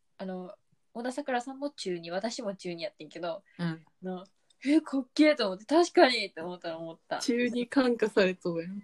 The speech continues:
Speaker 1: でも書いたのはつんくさんやけどな。書いたの多分歌詞。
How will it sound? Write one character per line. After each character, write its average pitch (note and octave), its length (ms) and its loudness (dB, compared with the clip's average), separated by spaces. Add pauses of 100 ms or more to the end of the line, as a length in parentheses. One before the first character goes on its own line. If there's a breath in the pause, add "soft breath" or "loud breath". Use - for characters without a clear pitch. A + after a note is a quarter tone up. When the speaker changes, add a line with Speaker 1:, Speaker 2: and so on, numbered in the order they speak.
(140)
Speaker 1:
で A#3 80 -6
も A3+ 100 -4
書 C#4+ 100 8
い C#4 80 10
た D4+ 200 10
の C4 160 -6
は B3+ 140 -2
つ - 140 -12
ん F3+ 100 -8
く F#3 180 -14
さ F#3+ 140 -12
ん E3+ 60 -8
や D#3+ 100 -16
け - 120 -20
ど - 100 -20
な。 G#3+ 120 -20 (100)
書 F3 80 -12
い E3+ 80 -14
た F3 140 -16
の F3+ 60 -20
多 F#3+ 120 -10
分 D#3+ 80 -14
歌 F3 160 -20
詞。 - 260 -20